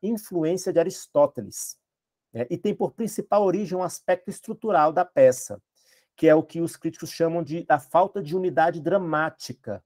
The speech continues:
dessa peça. E daqui a pouco eu vou explicar melhor o que, que seria essa falta de unidade dramática, né? Mais recentemente, entretanto, é, alguns críticos começaram a fazer uma reavaliação desta peça,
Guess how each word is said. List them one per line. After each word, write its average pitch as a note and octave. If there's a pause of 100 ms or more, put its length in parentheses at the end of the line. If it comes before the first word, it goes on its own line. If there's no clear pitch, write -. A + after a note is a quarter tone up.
dessa A#2+
peça. - (260)
E B2
daqui D3
a C#3
pouco D#3
eu D3
vou D#3+
explicar D3+
melhor C3+ (280)
o -
que, D3
que C#3+
seria C#3+
essa C#3
falta C3+
de C3
unidade C3
dramática, A#2+
né? G#2 (460)
Mais A3+
recentemente, F3+
entretanto, F3 (420)
é, C3+
alguns F3
críticos -
começaram G#3+
a -
fazer F#3
uma F#3+
reavaliação D#3+ (160)
desta B2+
peça, -